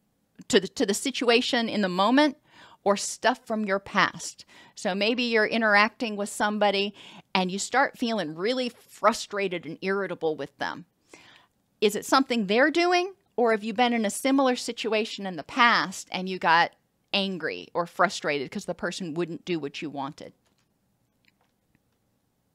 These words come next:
Other videos that might be helpful include crisis intervention and promoting resilience. That's a much longer video. doc snipes dot com slash crisis.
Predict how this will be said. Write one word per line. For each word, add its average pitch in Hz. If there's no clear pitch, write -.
Other 370
videos 330
that -
might 269
be 269
helpful 269
include 254
crisis 330
intervention 311
and 202
promoting 254
resilience. 233
That's 160
a 240
much 233
longer 196
video. 123
doc 220
snipes 262
dot -
com 226
slash 196
crisis. -